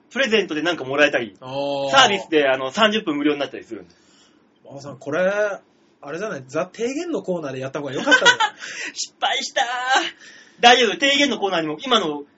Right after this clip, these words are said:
Speaker 1: 世紀末バーの要素を含める。
Speaker 2: あー。
Speaker 1: 何かで。
Speaker 2: そう？
Speaker 1: うん。
Speaker 2: じゃあ、後で楽しみにしときましょうかね。
Speaker 1: <laughs> じゃあ、メール紹介しましょう。
Speaker 2: はい、お願いします。
Speaker 1: はい、ラジオネーム、お、番犬さん。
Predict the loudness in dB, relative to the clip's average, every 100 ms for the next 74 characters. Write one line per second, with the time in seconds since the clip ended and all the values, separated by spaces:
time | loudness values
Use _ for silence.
0 | _ 0 2 2 0 0 2 4 6 4
1 | 2 2 -2 -4 -4 -2 -2 2 2 2
2 | -2 -6 -18 -20 -10 -4 -2 2 0 0
3 | -6 -6 -6 -4 0 0 0 -4 -6 -4
4 | -4 -4 -6 -8 -8 -4 -2 -2 -2 -6
5 | -8 -18 -8 2 6 6 6 6 6 6
6 | 4 4 4 6 4 2 -2 -2 -6 -12
7 | -6 0 0 0 0 2 0 -2 2 2
8 | 2 _ 6 6 6 6 6 6